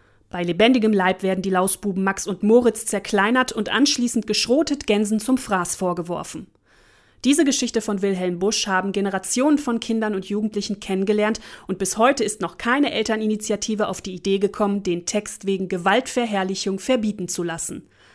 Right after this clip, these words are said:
Aber immerhin, als juristischer Grenzfall hat es diese Geschichte in die Wanderausstellung Kunst und Strafrecht geschafft,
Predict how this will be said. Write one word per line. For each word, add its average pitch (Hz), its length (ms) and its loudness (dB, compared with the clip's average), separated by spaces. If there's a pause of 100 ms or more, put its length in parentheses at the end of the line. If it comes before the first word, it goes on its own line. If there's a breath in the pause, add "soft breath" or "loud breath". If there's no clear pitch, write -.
(240 soft breath)
Aber 277 200 -2
immerhin, 285 560 -2
als 185 220 -6
juristischer 196 500 -2
Grenzfall 240 600 -2
hat 254 140 -2
es 233 140 -4
diese 262 240 0
Geschichte 233 420 -4
in 208 100 -2
die 202 140 -4
Wanderausstellung 196 800 -2
Kunst 285 420 2
und 233 160 -2
Strafrecht 208 760 -2
geschafft, - 440 -2